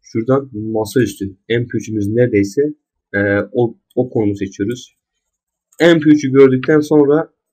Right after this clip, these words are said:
aç diyoruz. Bu mesajı bir daha göstermedi. Ok diyoruz. Arkadaşlar gördüğünüz gibi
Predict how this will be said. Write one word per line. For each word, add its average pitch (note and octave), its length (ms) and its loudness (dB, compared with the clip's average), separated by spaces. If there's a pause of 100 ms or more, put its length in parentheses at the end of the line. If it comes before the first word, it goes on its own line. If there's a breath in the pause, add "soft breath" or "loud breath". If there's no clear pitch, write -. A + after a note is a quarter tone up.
(800)
aç C3 260 2
diyoruz. A#2 480 -4 (1700)
Bu B2+ 60 -8
mesajı C3+ 380 -4
bir C3+ 80 -12
daha C3+ 120 0
göstermedi. C3+ 720 -2 (160)
Ok B2+ 220 -2
diyoruz. A#2 720 -6
Arkadaşlar A#2+ 520 -2
gördüğünüz B2+ 440 -2
gibi C#3 320 -4